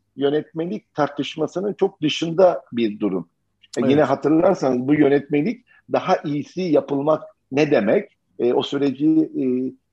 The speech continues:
Speaker 1: e, bilenler hatırlayacaktır ama bilmeyenler için kısaca söyleyeyim.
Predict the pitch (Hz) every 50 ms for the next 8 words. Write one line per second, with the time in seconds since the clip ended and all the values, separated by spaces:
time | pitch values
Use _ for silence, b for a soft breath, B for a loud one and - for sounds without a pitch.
0 | - 131 123 117 110 127 127 127 127 131 135 135 139 135 - _ _ _ _ _
1 | _ _ _ _ _ _ _ _ _ _ _ _ _ _ - - 101 - 123 120
2 | 123 131 135 123 151 147 - - - 151 - 240 214 123 107 107 143 143 143 143
3 | 139 139 139 139 139 135 - 147 139 - - 131 - 156 143 135 117 104 - -
4 | 139 165 143 110 123 165 -